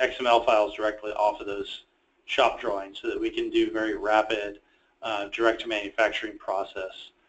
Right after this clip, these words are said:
um, and really cut out, uh, when, the reason for doing that, uh, aside from just time savings, is,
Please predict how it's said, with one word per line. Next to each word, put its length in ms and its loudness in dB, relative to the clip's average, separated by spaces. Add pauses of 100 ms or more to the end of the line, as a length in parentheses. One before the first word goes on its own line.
(240)
um, 220 -4
and 120 -10
really 460 0 (200)
cut 220 10
out, 340 8
uh, 140 -12
when, 340 -4 (760)
the 120 -2
reason 400 8
for 140 -2
doing 260 2
that, 200 6
uh, 180 0 (100)
aside 320 4
from 140 -12
just 240 -8
time 240 2
savings, 520 -6
is, 200 -6